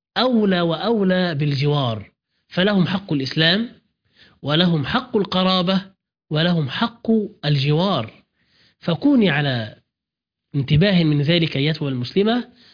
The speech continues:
حق الجار، حق الجار، حق الجار، كما قال الله تبارك وتعالى: "واعبدوا الله ولا تشركوا به شيئاً وبالوالدين إحسانا وبذي القربى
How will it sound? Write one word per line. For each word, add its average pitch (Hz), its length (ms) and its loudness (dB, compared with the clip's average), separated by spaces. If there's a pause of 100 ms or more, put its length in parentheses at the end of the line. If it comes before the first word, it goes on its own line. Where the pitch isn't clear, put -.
(220)
حق 226 400 -4
الجار، 151 720 0
حق - 340 -6
الجار، 165 460 0
حق 190 300 -6
الجار، 160 480 -2 (560)
كما 156 200 -2
قال 160 260 -2
الله 143 340 0
تبارك 135 440 -4
وتعالى: 127 580 -4 (560)
"واعبدوا 196 460 2
الله 190 360 2
ولا 156 220 0
تشركوا 165 500 -2
به 160 180 2
شيئاً 135 460 0
وبالوالدين 123 800 -2
إحسانا 143 560 -2 (680)
وبذي 175 420 2
القربى 170 680 0